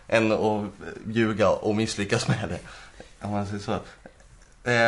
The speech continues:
jag har ju splittrade känslor inför filosofi. Eller jag, jag är genuint intresserad av det och har varit det så länge jag kan minnas egentligen på någon nivå. Sen så när man var tolv så var man inte medveten om att man var intresserad av filosofi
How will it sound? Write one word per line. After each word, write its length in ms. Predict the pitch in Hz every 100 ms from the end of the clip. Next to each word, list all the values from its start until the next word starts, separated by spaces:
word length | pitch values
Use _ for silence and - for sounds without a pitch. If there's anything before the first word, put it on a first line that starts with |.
| 117 117 151
jag 360 | 139 113 107 110
har 240 | - 156 170
ju 240 | 165 147 135 - - 113 - - - - - - - -
splittrade 400 | - 151 131 107
känslor 380 | 123 120 113 123
inför 180 | 110 101
filosofi. 320 | 107 95 95
Eller 160 | 123
jag, 280 | 123 110 104 - - - -
jag 280 | 127 117 151
är 140 | 107 95
genuint 440 | 131 151 147 104
intresserad 500 | 104 95 - 78 76
av 120 | -
det 140 | - 98 - -
och 140 | 98
har 120 | 98
varit 240 | 92 82 117
det 280 | 85 87 - - - - - -
så 140 | -
länge 200 | 98 92
jag 120 | 90 95
kan 200 | 95 104
minnas 360 | 117 90 -
egentligen 280 | 104 90 87
på 140 | - 110
någon 200 | 104 107
nivå. 280 | 117 95 - - - - -
Sen 140 | 92
så 100 | 95
när 120 | 101
man 220 | 95 95 - -
var 120 | 87
tolv 340 | - - 87 78 78 - - - - -
så 160 | - 101
var 160 | 95 101
man 120 | 101
inte 140 | 101
medveten 540 | 107 110 95 101 95 98
om 120 | 95
att 120 | 92
man 100 | 98
var 80 | 92
intresserad 380 | 95 98 104 104
av 40 |
filosofi 580 | - 101 107 - 104